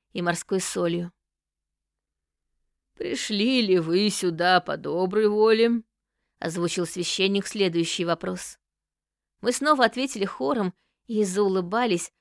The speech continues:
встретившись взглядами. У меня и мысли не возникло, чтобы отказаться. И пусть я верила в кого-то, кто был там, наверху, и посылал нам испытания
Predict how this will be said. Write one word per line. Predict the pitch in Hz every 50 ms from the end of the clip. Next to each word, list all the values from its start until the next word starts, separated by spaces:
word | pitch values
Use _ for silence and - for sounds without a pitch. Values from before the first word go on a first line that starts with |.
| _ _
встретившись | _ - - - 190 190 196 196 - 175 - - 190 185
взглядами. | 170 175 175 175 180 175 180 175 170 165 175 180 - _ _ _ _ _ _ _ _ _ _ _ _ _ _ _ _ _ _ _ _ -
У | 196
меня | 190 208 233 285 294
и | 330 302
мысли | 294 349 339 - 247
не | 208 190 190
возникло, | 185 185 190 190 233 262 254 - 185 175
чтобы | - - 190 175 185
отказаться. | 180 - - 226 214 190 185 170 - - - - 190 - _ _ _ _ _ _ _ _ _ _ _ _ _
И | - 175 175
пусть | - - 202 190 180 - - -
я | 196 180 180 175 170
верила | 165 160 175 202 220 220 190 175 175 170 170 _ _ _ _ _ _ _ _ _
в | _ _
кого-то, | - - 180 170 185 202 196 _ - - -
кто | - - _ - 185 175 170 165
был | 165 175 175 170 170 165 165 _ -
там, | - 185 202 226 226 196
наверху, | 180 165 165 170 - - - 247 254 226 - _ _ _ _ _ _ _ -
и | - 175 175
посылал | 170 - 185 175 - 202 190 208 226 214
нам | 196 185 175 180
испытания | - - - 180 - - 175 170 196 214 202 185 180